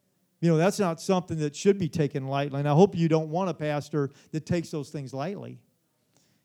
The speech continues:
I hope that, you know, when I get a little more heavy and more direct and, and more specific, that, that you're not, uh, angry with me or you're, you're thinking, "Well, you know, he's just kinda being jerky about those things." No, I'm really not at all. I'm, I would never try to,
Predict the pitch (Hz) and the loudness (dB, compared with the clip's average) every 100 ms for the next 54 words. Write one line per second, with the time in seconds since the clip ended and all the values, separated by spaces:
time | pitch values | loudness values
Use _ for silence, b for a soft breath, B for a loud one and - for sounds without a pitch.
0 | _ 147 151 202 - 170 156 165 160 147 | _ -4 2 2 2 -4 -2 -2 -2 -2
1 | 151 165 160 160 175 170 175 156 160 170 | -2 -2 -2 -2 0 0 2 2 2 0
2 | 175 147 160 165 139 147 160 170 170 139 | -2 -4 -2 -2 0 2 2 0 -4 -8
3 | 127 b b 151 147 147 165 156 - 135 | -10 b b -8 -6 -4 -4 -4 -4 -4
4 | - 240 233 156 - 151 143 B B 165 | 2 2 4 -2 2 0 0 B B 0
5 | 165 165 170 180 180 - - 190 143 175 | 4 4 4 2 0 -8 -12 -6 -4 -2
6 | 180 240 226 175 139 139 135 143 147 156 | -2 0 0 0 0 -2 -2 -2 0 0
7 | 143 160 160 165 156 180 170 151 151 165 | 2 2 2 0 -2 -2 -4 -4 -2 0
8 | 160 170 151 147 170 170 143 170 156 131 | 0 -2 -2 -4 -4 -8 -10 -6 -4 -6
9 | - b b b 143 160 120 143 165 160 | -8 b b b -4 -4 0 0 0 0
10 | 131 123 120 131 113 139 123 147 214 185 | -4 -2 -4 -6 -6 -6 -8 -8 -8 -6
11 | 156 156 190 190 147 131 135 170 160 143 | -6 0 2 4 0 -4 -4 -4 -4 -4
12 | 143 147 175 165 160 147 143 180 185 160 | -2 -2 -4 -2 -2 -2 -4 -4 -4 -6
13 | - 160 147 127 | -6 -6 -4 -6